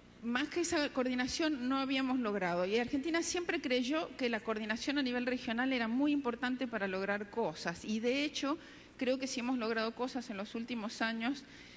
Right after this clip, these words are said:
eh, a nivel internacional ha sido porque la región ha trabajado coordinada y unida.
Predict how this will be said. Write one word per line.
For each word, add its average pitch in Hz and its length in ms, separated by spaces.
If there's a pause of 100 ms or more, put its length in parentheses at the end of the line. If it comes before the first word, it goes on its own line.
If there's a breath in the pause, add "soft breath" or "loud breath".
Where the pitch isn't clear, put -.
(100)
eh, 208 420
a 202 100
nivel 226 300
internacional 226 720
ha 220 100
sido 233 260
porque 226 220
la 196 140
región 220 420
ha 202 160
trabajado 190 720
coordinada 196 640
y 175 120
unida. 214 400